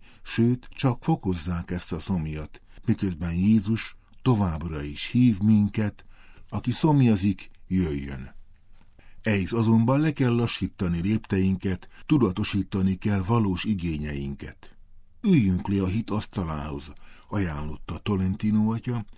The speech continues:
nem anyagi vagy gazdasági érdekekkel, hanem a kapcsolatok, az elfogadás,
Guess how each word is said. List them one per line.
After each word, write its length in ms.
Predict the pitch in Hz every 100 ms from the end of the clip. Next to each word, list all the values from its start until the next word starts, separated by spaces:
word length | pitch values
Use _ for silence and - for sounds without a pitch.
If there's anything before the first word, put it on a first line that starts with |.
| -
nem 280 | - 143 123
anyagi 420 | 131 131 101 90
vagy 200 | 80 85
gazdasági 800 | 78 117 90 92 - 85 76 80
érdekekkel, 880 | 80 82 82 80 80 - - 73 69 -
hanem 340 | - 113 107 78
a 80 | 73
kapcsolatok, 880 | 104 - 120 107 107 113 107 - -
az 180 | 78 85
elfogadás, 960 | 101 90 90 73 76 71 67 67 -